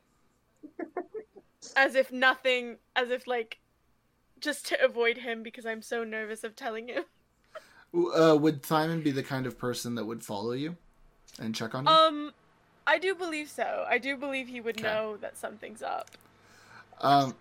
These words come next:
Speaker 2: in that case, uh, as you sprint into the other room, you hear a gentle knock from behind,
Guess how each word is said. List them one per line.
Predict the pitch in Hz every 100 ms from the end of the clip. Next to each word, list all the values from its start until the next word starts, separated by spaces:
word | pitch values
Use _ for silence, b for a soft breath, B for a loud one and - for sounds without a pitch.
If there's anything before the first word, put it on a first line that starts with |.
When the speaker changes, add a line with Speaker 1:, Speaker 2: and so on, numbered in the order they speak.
| -
Speaker 2:
in | 139
that | 151 151
case, | 156 131 110 -
uh, | 123 120 117 107 110 - - _ -
as | 123 131
you | 127 120 117 117 170 160 165 175
sprint | - 175 175
into | 190 170
the | 156
other | 139 131
room, | 117 - _ _ _ 160
you | 123
hear | 131 123
a |
gentle | 120 127 139 139
knock | 120 107 -
from | - 123 113
behind, | 110 120 107 120 127